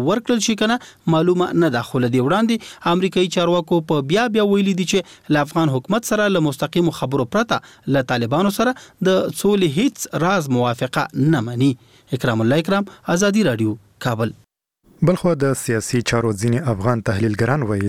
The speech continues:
Speaker 2: د ملي امنیت د سلاکار حمدالله محب له وروستیو څرګندونو ښکاري چې د سولې په خبرو کې ډېرې مسئلې له افغان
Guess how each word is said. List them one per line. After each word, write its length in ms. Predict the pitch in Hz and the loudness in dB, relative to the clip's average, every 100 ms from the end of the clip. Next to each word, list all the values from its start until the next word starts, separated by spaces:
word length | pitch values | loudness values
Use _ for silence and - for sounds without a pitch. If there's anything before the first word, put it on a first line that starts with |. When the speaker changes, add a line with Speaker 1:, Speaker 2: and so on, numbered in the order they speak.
| 98 | 0
Speaker 2:
د 100 | 139 | 2
ملي 140 | 143 | 2
امنیت 280 | 147 135 139 113 | 0 -2 -2 -2
د 100 | 127 | -2
سلاکار 420 | - 110 110 120 107 | -2 -2 0 -2 0
حمدالله 440 | 117 110 107 117 110 | 0 0 0 0 0
محب 280 | 98 117 117 | -2 -2 0
له 60 | 110 | 0
وروستیو 420 | 110 - 123 117 | 0 0 0 0
څرګندونو 580 | - 113 110 107 110 107 | -2 -2 0 0 0 0
ښکاري 280 | - 143 151 143 | 0 0 0 0
چې 160 | 139 | -2
د 80 | 127 - | -2 0
سولې 260 | 135 127 | 0 0
په 120 | 117 - | -2 -2
خبرو 260 | 117 151 | 0 0
کې 180 | - 135 | 0 0
ډېرې 160 | 143 170 147 | 0 0 0
مسئلې 760 | 143 - 127 139 - - - 123 | 0 0 2 0 -4 -14 -2 2
له 140 | 123 | 2
افغان 280 | 107 135 151 | 0 -2 0